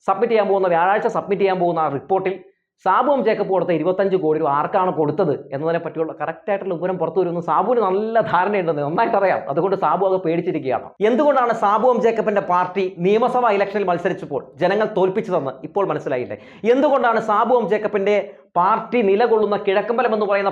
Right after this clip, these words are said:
പഞ്ചായത്തിലെ ജനങ്ങൾ ഇപ്പോൾ ട്വന്റി ട്വന്റി പാർട്ടിയെ ശക്തമായി എതിർക്കുന്നതെന്ന് ഇപ്പോൾ മനസ്സിലായില്ലേ? സാബു എം ജേക്കബിന്റെ പാർട്ടി ട്വന്റി ട്വന്റി എന്ന് പറയുന്ന പാർട്ടി കിഴക്കമ്പലത്ത് ഒരു വലിയ മഹാസംഗമം നടത്തിയപ്പോൾ എന്തുകൊണ്ട്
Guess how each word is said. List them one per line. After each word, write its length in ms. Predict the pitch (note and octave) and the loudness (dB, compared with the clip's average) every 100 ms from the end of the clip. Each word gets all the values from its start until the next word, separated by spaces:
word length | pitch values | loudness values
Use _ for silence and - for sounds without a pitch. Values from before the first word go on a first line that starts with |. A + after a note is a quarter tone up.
| F3 | -2
പഞ്ചായത്തിലെ 460 | F3 G3 G#3 G#3 F#3 | 0 0 2 0 0
ജനങ്ങൾ 220 | F#3 F#3+ G3 | 0 0 -2
ഇപ്പോൾ 180 | F#3 A#3 A#3 | 0 -2 2
ട്വന്റി 240 | G3+ F#3+ A#3+ | 0 0 0
ട്വന്റി 220 | A3+ G3+ - | 0 -2 0
പാർട്ടിയെ 340 | F#3+ F#3 G#3 G3+ | 0 0 0 0
ശക്തമായി 420 | G#3 - A#3+ A#3 G3 | -2 -4 -2 2 2
എതിർക്കുന്നതെന്ന് 480 | G3 G#3 G3+ F#3 F3+ F3 | 0 0 -2 0 -2 -2
ഇപ്പോൾ 140 | G3+ F3 | -2 -2
മനസ്സിലായില്ലേ? 480 | D#3+ D3+ B2+ A2 G#2+ - - - - | -4 -6 -6 -8 -14 -18 -20 -10 0
സാബു 300 | G#3+ B3+ D#4 C4+ | 2 4 4 2
എം 60 | A3 | 2
ജേക്കബിന്റെ 480 | A3 A3 G#3+ G#3+ G#3+ A3 G#3+ | 0 0 -2 0 0 0 0
പാർട്ടി 420 | F#3 G3+ - A3+ A3+ | 0 0 -2 -4 0
ട്വന്റി 260 | G3+ G3+ B3 | 0 0 0
ട്വന്റി 220 | A#3+ G#3+ G#3 | 0 0 0
എന്ന് 120 | G3 F#3 | 0 0
പറയുന്ന 280 | F#3+ F#3 F#3 | 0 0 0
പാർട്ടി 340 | F3 E3+ F3 G#3+ G3+ | 0 0 -2 -2 0
കിഴക്കമ്പലത്ത് 540 | F#3+ G3 G#3 G3 F#3 | 0 0 0 -2 0
ഒരു 80 | F#3+ | 0
വലിയ 160 | F3+ G3 F#3+ | 0 2 0
മഹാസംഗമം 680 | - G3+ - G#3+ G#3 G3+ F#3+ - _ - | 2 0 2 -2 0 0 -2 -10 _ -4
നടത്തിയപ്പോൾ 460 | F3 F#3+ F#3 E3 A2+ - _ D3+ E3 | -2 0 0 0 -4 -8 _ -2 0
എന്തുകൊണ്ട് 400 | G3+ A#3 G3+ | 2 2 2